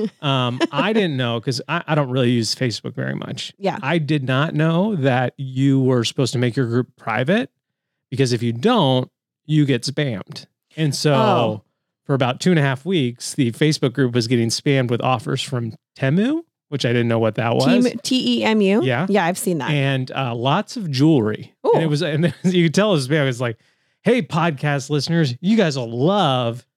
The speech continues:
Speaker 1: this brooch."
Speaker 2: Insert thing.
Speaker 1: Yeah. <laughs> It's like, "No.
Speaker 2: A I.
Speaker 1: <laughs> No, we will
Speaker 2: Yeah,
Speaker 1: not
Speaker 2: we will
Speaker 1: love
Speaker 2: not.
Speaker 1: this brooch."
Speaker 2: Is it private now?
Speaker 1: It's private now.
Speaker 2: Okay.
Speaker 1: So we made the switch. So we're not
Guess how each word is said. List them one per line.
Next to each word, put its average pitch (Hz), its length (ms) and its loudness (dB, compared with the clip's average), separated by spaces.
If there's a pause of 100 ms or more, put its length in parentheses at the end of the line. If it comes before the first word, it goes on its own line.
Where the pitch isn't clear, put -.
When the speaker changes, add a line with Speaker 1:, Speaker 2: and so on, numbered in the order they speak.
(360)
Speaker 1:
this 139 460 0
brooch." 143 600 0
Speaker 2:
Insert 226 680 2
thing. 247 160 2
Speaker 1:
Yeah. 185 300 0
<laughs> - 40 -4 (260)
It's 233 160 0
like, 156 280 0 (100)
"No. 139 180 0
Speaker 2:
A 185 220 2
I. 185 500 2
Speaker 1:
<laughs> - 120 -20
No, 139 500 2
we 127 140 4
will 127 120 2
Speaker 2:
Yeah, 190 180 2
Speaker 1:
not - 60 -4
Speaker 2:
we 208 120 4
will 208 80 2
Speaker 1:
love 214 80 0
Speaker 2:
not. 196 240 0
Speaker 1:
this - 100 -10
brooch." 127 420 -6 (280)
Speaker 2:
Is 208 80 -2
it 208 100 2
private 202 300 2
now? 202 280 0
Speaker 1:
It's 139 140 -2
private 113 320 -2
now. - 140 -8
Speaker 2:
Okay. 196 200 -4
Speaker 1:
So 120 120 -6
we 117 80 -4
made 135 220 -4
the 127 40 -8
switch. 117 300 -2
So 131 120 -2
we're 123 120 -6
not 143 240 -2